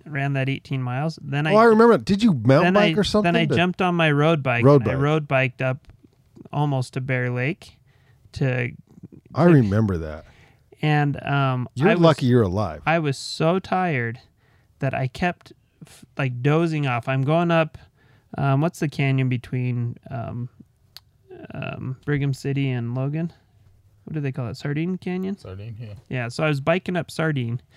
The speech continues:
Speaker 1: I'm on the shoulder. There's cars going past at seventy miles an hour or whatever. And I'm biking up and I'm dozing off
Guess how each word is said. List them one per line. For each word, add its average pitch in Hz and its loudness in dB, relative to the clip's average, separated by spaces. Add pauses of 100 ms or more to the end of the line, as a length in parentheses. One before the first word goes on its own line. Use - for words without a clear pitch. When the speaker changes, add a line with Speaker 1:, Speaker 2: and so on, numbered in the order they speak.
(420)
Speaker 1:
I'm 139 -2
on 165 0
the 165 2
shoulder. 147 -2 (600)
There's - -6
cars 160 0
going 139 -2
past 139 0
at 120 -8
seventy 135 -8
miles 127 -4
an 120 -6
hour 123 -4
or 117 -8
whatever. 120 -8 (460)
And - -6
I'm 135 0
biking 147 0
up 139 -2
and 131 -6
I'm 123 -4
dozing 123 -2
off - -14